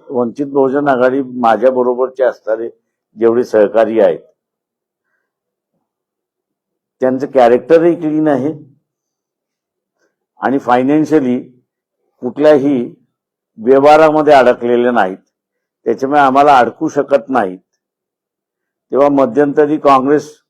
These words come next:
आणि बीजेपी दोघांनी तो प्रयत्न केला होता की आम्हाला असणारं कोणाचं तरी बी टीम करून बदनाम करण्याचा. दुर्दैवाने त्यांच्या खेळामध्ये ते अडकले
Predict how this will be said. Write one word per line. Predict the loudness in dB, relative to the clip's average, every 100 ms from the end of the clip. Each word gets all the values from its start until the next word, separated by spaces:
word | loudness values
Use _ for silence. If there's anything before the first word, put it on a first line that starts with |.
| _
आणि | -4 -4
बीजेपी | -4 -6 -6 -6 -8
दोघांनी | -6 -2 0 0 0
तो | -2 -4
प्रयत्न | 0 0 0 -6 -2
केला | 0 2
होता | 2 0 -4 -4 _ _ _ _ _ _ _ _ _ _ _ _ _ _ _ _ _
की | -2
आम्हाला | 0 2 4 4
असणारं | 2 2 4 4 2 -2 _ _
कोणाचं | -10 -4 -2 -4 -4
तरी | -4 -4
बी | -6 -8
टीम | -6 -8 -4
करून | -4 -4 -2
बदनाम | -2 -2 -2 -4
करण्याचा. | -4 -8 -8 -20 _ _ _ _ _ _ _ _ _ _ _ _ _ _ _ _ _
दुर्दैवाने | -4 0 2 2 2 -2
त्यांच्या | -2 -4 -2 -4
खेळामध्ये | 0 2 2 0 -4 -6
ते | 2 4
अडकले | 4 2 0 -6